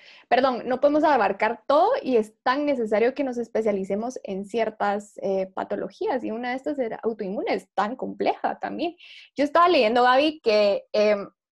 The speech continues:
una de los, pues, no hay ningún tratamiento para,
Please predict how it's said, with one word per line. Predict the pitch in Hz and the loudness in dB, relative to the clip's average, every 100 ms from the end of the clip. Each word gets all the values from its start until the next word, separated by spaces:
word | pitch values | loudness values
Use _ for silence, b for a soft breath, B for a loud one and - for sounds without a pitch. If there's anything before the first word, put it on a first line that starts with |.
| _ - | _ -6
una | 247 269 294 311 | -2 0 2 2
de | |
los, | 277 202 202 | 4 2 2
pues, | - 226 | -4 -6
no | 220 226 | -4 -6
hay | 269 | -4
ningún | 285 262 226 233 233 233 - | -6 -8 -8 -10 -10 -14 -8
tratamiento | - 226 175 196 220 262 254 | -6 -4 -6 -6 -8 -8 -8
para, | 214 196 - - | -4 -2 -2 -6